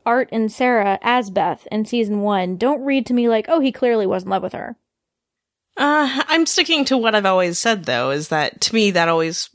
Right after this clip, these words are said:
Speaker 2: reads as sort of Art being, like, excessively protective and, and, like, tough love kinda gruffness, but not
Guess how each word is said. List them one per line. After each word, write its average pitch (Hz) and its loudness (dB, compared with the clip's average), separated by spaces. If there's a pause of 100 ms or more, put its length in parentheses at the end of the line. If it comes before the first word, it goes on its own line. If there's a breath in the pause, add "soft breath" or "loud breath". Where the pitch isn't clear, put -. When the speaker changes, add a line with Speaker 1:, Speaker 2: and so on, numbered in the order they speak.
(280)
Speaker 2:
reads 185 0
as 156 0
sort 170 2
of 151 -6 (880)
Art 185 2
being, 160 2
like, 156 -2 (100)
excessively 165 -2
protective 165 -4 (140)
and, 151 -4
and, 147 -6
like, 156 -6 (140)
tough - -4
love 160 0
kinda 160 0 (1080)
gruffness, 175 0
but 165 -2
not 156 0